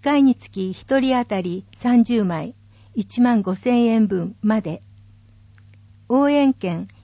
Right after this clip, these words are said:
一冊十五枚の内容。地域券十枚、五千円分。市内に本社、本店を有する事業者の店舗などで使用できる券。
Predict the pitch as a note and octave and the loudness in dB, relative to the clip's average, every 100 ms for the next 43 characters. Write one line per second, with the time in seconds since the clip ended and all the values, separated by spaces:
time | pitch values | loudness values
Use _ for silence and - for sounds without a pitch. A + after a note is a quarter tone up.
0 | - G#3 G#3 - A#3+ A#3 G3 B3 D4 G#3 | -10 -8 -8 -8 -8 -6 -6 -2 -2 0
1 | G3+ G3 F#3+ F#3 F3+ - - G#3+ G#3+ G#3 | 0 0 -2 -4 -6 -12 -6 -2 0 0
2 | G3 F#3+ F3 - - - - - - - | 0 -2 -4 -8 -16 -20 -20 -20 -20 -20
3 | - C#4 C#4+ - - F#3 F3+ - G3 A#3+ | -2 0 0 -4 -6 -4 -4 -8 0 2
4 | G#3+ E3 E3 - - - G#3+ G#3 C4 A#3+ | 2 0 -6 -14 -20 -14 -4 -2 0 2
5 | A#3 A3+ G3 E3+ D#3+ E3+ - - - - | 2 2 0 -2 -6 -10 -16 -20 -20 -20
6 | - - - D4 D4 A#3 F#3+ F#3 - C#4 | -20 -12 0 2 4 2 0 -4 -2 2
7 | C4+ - E3+ F3+ B3 C4 - B3+ B3 A#3+ | 2 0 -8 -6 0 2 2 0 0 0
8 | A#3+ B3+ B3 B3 G3+ F3 G3+ A#3 C4+ B3 | 0 0 -2 -4 -6 -4 -4 -2 -2 -4
9 | F#3+ F3 F#3 C4 B3+ A#3 F#3 G#3 A3+ F3+ | -6 -6 -6 0 0 0 -2 -2 -4 -6
10 | F3 G#3 - A3 A#3+ A#3 G#3+ A3+ A#3+ F3+ | -8 -10 -8 -2 -2 -2 -4 -4 -6 -6
11 | - F#3+ E3+ | -8 -8 -8